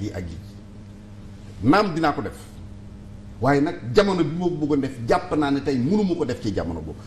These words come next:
Loolu moo gën xam nga bi ñu, bi Macky Sall lancé la traque des biens mal acquis, sa naataango yi nekk T F M dañu invité. Jamono boobu man leen li may bañal Macky Sall mooy tout son mandat mu consacré ko ci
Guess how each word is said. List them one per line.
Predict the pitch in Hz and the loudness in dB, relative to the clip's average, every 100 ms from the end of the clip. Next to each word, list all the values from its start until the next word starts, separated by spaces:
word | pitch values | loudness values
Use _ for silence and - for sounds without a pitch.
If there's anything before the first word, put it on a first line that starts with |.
| - - | -12 0
Loolu | 208 262 269 | 4 6 6
moo | 208 214 143 | 4 2 4
gën | 170 320 - - - - - - - - | 2 0 -6 -16 -18 -16 -14 -14 -12 0
xam | - 247 | 4 6
nga | 220 | 4
bi | 196 | 4
ñu, | 214 214 196 - - | 2 2 0 -4 0
bi | 139 | 2
Macky | 208 208 | 2 0
Sall | - 165 160 | 2 4 6
lancé | 147 147 139 117 | 4 2 0 0
la | 117 | 0
traque | - 135 | 0 0
des | 120 | 0
biens | 113 110 | 2 2
mal | 101 98 | 4 0
acquis, | 90 - - - - - - - - - - - | -2 -8 -12 -14 -14 -14 -14 -14 -14 -16 -14 4
sa | 165 | 6
naataango | 175 175 165 151 | 6 6 4 2
yi | 165 | 2
nekk | 151 151 139 - | 2 0 -4 0
T | 123 117 | 0 0
F | |
M | 123 | 0
dañu | 113 113 120 | 0 0 2
invité. | 113 98 - - - - - - - - - - - - | 2 0 -2 -8 -12 -16 -16 -14 -16 -16 -16 -16 -12 0
Jamono | 117 185 190 | 4 4 4
boobu | 160 143 | 4 2
man | 151 160 | 2 2
leen | 151 139 | 2 2
li | 175 | 2
may | 196 | 0
bañal | 139 147 139 | 4 4 4
Macky | 127 120 - | 2 0 -4
Sall | 85 71 - - - - - - - - | -6 -6 -12 -16 -16 -14 -14 -12 -10 0
mooy | 160 185 - | 2 4 6
tout | 269 | 6
son | - 208 | 6 2
mandat | 160 135 107 - - - - - - - | 4 2 0 -6 -14 -16 -16 -14 -14 -4
mu | 127 160 | 2 2
consacré | - 208 202 185 147 160 | 4 2 4 0 2 0
ko | 156 | 0
ci | - | -4